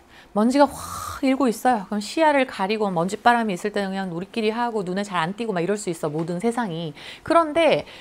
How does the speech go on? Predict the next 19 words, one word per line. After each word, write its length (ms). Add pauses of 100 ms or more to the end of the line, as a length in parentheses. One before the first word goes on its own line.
그와 280
같은 400
위급함의 720
먼지가 720 (200)
settle 540
down 360
하면, 480 (340)
확 400
가라앉으면 1000
이런 240
얘기입니다. 520 (360)
그래서 180
먼지가 460
막 160
가라앉고 580
나면 840 (180)
어떤 380
경향이 520
있습니까? 840